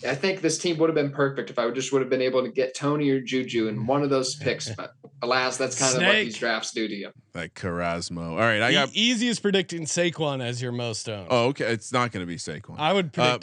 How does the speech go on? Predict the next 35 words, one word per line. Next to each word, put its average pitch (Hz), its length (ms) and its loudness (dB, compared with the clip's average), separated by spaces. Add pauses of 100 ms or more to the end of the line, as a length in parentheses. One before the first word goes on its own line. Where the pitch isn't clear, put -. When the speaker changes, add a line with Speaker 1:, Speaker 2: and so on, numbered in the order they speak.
Speaker 2:
Dan 127 180 -4
Jones. 104 340 -10
Speaker 3:
Burrow, 156 480 4
Brady, 107 600 2
my 98 200 -2
quarterbacks. 101 760 0
I 92 80 -6
got 92 180 -2
Mixon, 120 500 0
Rashad 110 420 2
White, 107 320 0
Isaiah 95 400 -2
Pacheco 120 580 0
as 98 140 -2
my 90 80 -4
running 113 340 0
backs. 107 380 0
I 92 60 -6
got 90 140 -8
Ja'Marr 104 360 2
Chase, 107 360 0
T 117 240 -2
Higgins, 101 420 0
Chris 123 260 0
Godwin, 104 460 0
Mike 107 260 0
Evans, 98 340 0
and 87 140 -6
Tyler 101 380 2
Boyd. 92 500 0 (300)
Fully 208 560 4
correlated 143 840 4
receiving 135 640 2
core. 131 580 2 (840)
Sean, 123 560 2